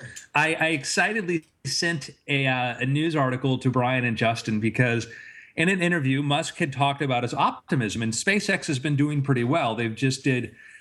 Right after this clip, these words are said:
you know, they did a, uh, a really, like, a high altitude, like, a geostationary orbit launch, which is, like, really, really tricky, but they managed to pull that off. They've got another launch coming up. They're bustling along with the space launches, the technology, they keep iterating and improving. And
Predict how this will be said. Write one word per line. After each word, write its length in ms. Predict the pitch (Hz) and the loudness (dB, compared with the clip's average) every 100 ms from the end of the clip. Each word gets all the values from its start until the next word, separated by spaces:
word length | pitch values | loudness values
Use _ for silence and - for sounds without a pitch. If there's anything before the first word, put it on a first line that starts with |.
| - | -2
you 100 | 143 | 2
know, 40 | |
they 100 | 139 | 2
did 220 | 127 156 143 | 2 0 0
a, 220 | 123 117 | 0 2
uh, 320 | 107 104 117 | 0 0 -2
a 60 | 117 | 0
really, 300 | 143 160 147 | 0 2 0
like, 180 | 131 127 | 0 -2
a 60 | |
high 180 | 120 143 | 0 2
altitude, 340 | 135 135 - | 2 0 -2
like, 140 | 123 120 | -2 -2
a 60 | |
geostationary 840 | 104 131 131 - 127 127 139 120 117 | 0 2 2 2 0 2 2 2 2
orbit 360 | 113 131 156 139 | 2 2 0 2
launch, 340 | 147 151 - | 0 0 2
which 160 | 135 117 | 0 2
is, 120 | 110 | 2
like, 320 | 107 104 - - - _ - - | 2 0 -10 -20 -20 _ -20 -2
really, 420 | 175 208 208 190 | 2 4 4 2
really 220 | 160 143 120 | 2 0 0
tricky, 360 | 127 - - | -2 -4 -8
but 200 | 127 139 | -4 0
they 80 | 135 | 2
managed 340 | 139 156 151 | 2 2 0
to 60 | 147 | -2
pull 220 | 135 143 | 2 2
that 140 | 139 127 | 2 2
off. 340 | 127 131 - | 0 -2 -4
They've 160 | 120 113 | -6 0
got 180 | 120 | 0
another 220 | 117 135 143 | 0 0 2
launch 340 | 143 131 131 | 0 0 0
coming 240 | 151 135 | 0 2
up. 280 | 123 127 - - - - - | 2 0 -6 -20 -20 -12 0
They're 760 | 131 143 143 139 139 135 135 - - _ _ _ _ _ - | 2 2 2 0 0 -2 -4 -10 -20 _ _ _ _ _ -2
bustling 380 | 190 - 202 175 | 0 0 0 0
along 460 | 156 143 143 139 | 2 2 2 0
with 120 | 123 123 | -2 -4
the 80 | |
space 400 | 123 - 117 113 | -4 0 0 2
launches, 560 | 127 113 113 123 113 107 | 2 2 0 0 -2 -2
the 80 | 117 | -2
technology, 800 | - 135 139 139 156 156 143 151 | 0 0 0 0 0 0 0 2
they 100 | 135 | 0
keep 460 | - - - 139 | -4 -8 -2 0
iterating 440 | 131 143 151 151 139 | 2 2 2 2 0
and 100 | 120 | 0
improving. 520 | 113 - 147 160 160 | 0 2 2 2 2
And 240 | 127 123 | 0 0